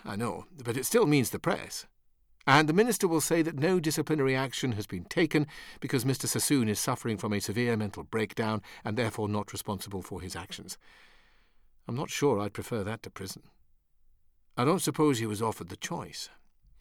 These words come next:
"Will you take him?" "You mean I am being offered a choice?" "In view of your caseload, yes." Rivers took off his glasses and swept his hand down across his eyes.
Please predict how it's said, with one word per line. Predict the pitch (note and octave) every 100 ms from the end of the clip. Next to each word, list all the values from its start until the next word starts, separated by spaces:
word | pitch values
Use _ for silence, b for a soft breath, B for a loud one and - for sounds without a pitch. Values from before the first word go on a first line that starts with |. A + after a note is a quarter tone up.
| B B B B B - - _ -
"Will | B2+ F3 F3+
you | E3+
take | - F3+ D#3+
him?" | - A2 - - - - _ - - - - _ - - - - -
"You | A#2+
mean | B2
I | A#2+
am | C3+ C4
being | E3+ E2
offered | D#2+ -
a | G#2
choice?" | - - - - _ _ _ _ _ _ _ _ _ _ _ _ - -
"In | A#2+ A3
view | C#4
of | E3
your | B2+
caseload, | - E3+ B2 - F#2+ G#2+ - _ _
yes." | A3 A3+ F#2 - - _ _ _ _ _ _ _ _ _ _ _ _ _ _ _ - _ _ _ _ -
Rivers | C3 A#2 G2+ -
took | C3+ B2
off | A2
his | G#2 F2+
glasses | G#2 G2 G2 E2+
and | F#2
swept | - G#2+ -
his | G#2+
hand | - A2 F#2+ F2
down | G2+ G2 E2+
across | E2+ F#2 E2
his | F2+
eyes. | F#2+ E2+ E2